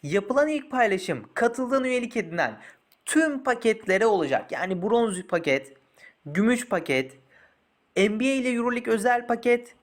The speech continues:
altın üyelik, platin üyelik hepsi günün teklisi paylaşımının ilkine erişebilecek. İkinci paylaşım gümüş üyelik ve üzerine. Üçüncü paylaşım N B A ile Euroleague özel üyelik, altın üyelik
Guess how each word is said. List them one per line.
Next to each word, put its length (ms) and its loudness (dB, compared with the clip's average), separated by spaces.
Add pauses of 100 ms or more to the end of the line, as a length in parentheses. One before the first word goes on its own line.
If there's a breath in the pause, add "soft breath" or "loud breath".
(320)
altın 360 2
üyelik, 460 -4
platin 300 0
üyelik 380 -4
hepsi 600 0
günün 280 -2
teklisi 380 -4
paylaşımının 680 -2
ilkine 420 2
erişebilecek. 680 0 (300 loud breath)
İkinci 360 2
paylaşım 580 0 (220)
gümüş 380 2
üyelik 300 2
ve 40 2
üzerine. 600 2 (540 loud breath)
Üçüncü 440 2
paylaşım 640 0
N 220 0
B 40 -2
A 40 2
ile 180 2
Euroleague 400 0
özel 220 2
üyelik, 460 -6 (600)
altın 340 2
üyelik 460 0